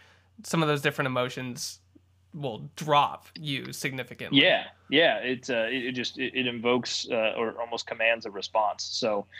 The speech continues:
Speaker 2: um, I would say
Speaker 1: Wow. Wow.
Speaker 2: Yeah.
Speaker 1: Man.
Speaker 2: <laughs> Um,
Speaker 1: Shit.
Speaker 2: I, I, I love, uh, yeah. I also love, yeah, the English language. I think that's why a lot of artists tangent a little bit, but, like, that's why I love, I think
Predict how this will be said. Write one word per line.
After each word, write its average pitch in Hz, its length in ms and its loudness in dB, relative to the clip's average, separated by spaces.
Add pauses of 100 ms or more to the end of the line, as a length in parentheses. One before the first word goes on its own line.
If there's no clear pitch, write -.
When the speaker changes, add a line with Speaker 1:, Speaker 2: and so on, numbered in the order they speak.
(320)
Speaker 2:
um, 113 480 6
I 139 60 6
would 143 140 0
say 127 460 4 (460)
Speaker 1:
Wow. 135 680 6 (460)
Wow. 135 600 8
Speaker 2:
Yeah. 127 280 6 (340)
Speaker 1:
Man. 143 420 6 (100)
Speaker 2:
<laughs> - 380 2 (720)
Um, 120 720 2
Speaker 1:
Shit. 127 420 -2
Speaker 2:
I, 139 320 4 (220)
I, 113 140 -6 (160)
I 113 40 -6
love, 117 320 -4 (840)
uh, 113 260 -4
yeah. 131 220 4 (100)
I 151 60 6
also 208 240 6
love, 151 260 2
yeah, 113 140 -2
the 113 100 -8
English 127 300 -6
language. 117 300 -4
I 113 80 -2
think 123 160 -4
that's 113 180 0
why 110 240 2 (100)
a 107 60 -2
lot 110 160 4
of 107 80 -6 (180)
artists 113 380 2
tangent 123 420 2
a 117 40 0
little 113 180 2
bit, 117 220 2
but, 117 100 2
like, 110 220 2
that's 123 180 2
why 123 160 8
I 113 40 8
love, 113 380 4
I 127 120 4
think 147 380 -2